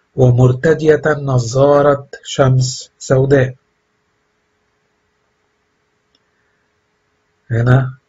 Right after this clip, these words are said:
هي بتعلن عن نجاتها من الحادث، والناس بيباركوا لها: "الحمد لله على سلامتكوا انت وعزة"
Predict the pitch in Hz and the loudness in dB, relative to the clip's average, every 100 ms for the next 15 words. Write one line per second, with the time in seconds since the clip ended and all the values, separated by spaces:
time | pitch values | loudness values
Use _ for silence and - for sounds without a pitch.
0 | - 113 113 113 127 113 110 101 104 107 | -10 -6 -4 -2 -2 0 0 -2 -4 -6
1 | 104 101 110 - 104 104 98 - 113 120 | -6 -4 -6 -6 -6 -6 -8 -6 -4 -2
2 | 143 - - _ _ _ _ _ _ _ | -2 -4 -18 _ _ _ _ _ _ _
3 | _ 113 110 110 113 110 107 107 107 101 | _ -4 0 0 0 -4 -4 -6 -4 -4
4 | 101 95 117 117 120 - 113 104 110 110 | -4 -4 -2 -2 -2 -4 -6 -4 -2 -2
5 | 104 101 95 104 98 107 117 _ 120 113 | -4 -6 -8 -10 -10 -8 -8 _ -6 -4
6 | 107 107 - 113 104 110 110 131 | -6 -8 -4 -2 0 -2 -2 -4